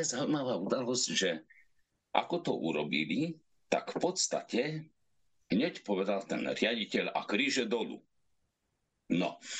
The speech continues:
a kríže veru, že zo všetkých tried odniesli kdesi dolu do pivnice. Titus tam nebol vtedy a keď sa vrátil, pýta sa: „Kde sú kríže?“ „No, nevieme, kde sú.“ A kde si ich odniesol, riaditeľ prikázal.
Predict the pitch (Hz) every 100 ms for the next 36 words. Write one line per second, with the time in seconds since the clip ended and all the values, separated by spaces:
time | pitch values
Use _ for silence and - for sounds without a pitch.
0 | - - - - - - 120 120 107 101
1 | 98 104 104 92 95 98 131 123 - -
2 | - 82 117 123 - - 98 98 90 -
3 | 85 73 82 - 76 82 82 69 - 113
4 | 107 123 123 - 123 120 - _ - -
5 | - - _ 120 104 95 - 57 57 62
6 | 71 107 - 135 135 151 156 - - 214
7 | - - - - 107 - - - - -
8 | - 73 78 151 214 208 185 131 - 69
9 | - _ _ _ _ _ _ - 95 156
10 | 185 160 101 90 90 82 87 82 - 104
11 | - _ _ _ - - - - - _
12 | 120 117 131 135 123 110 92 90 - 95
13 | 95 95 98 95 92 - 92 90 95 -
14 | 82 80 78 78 80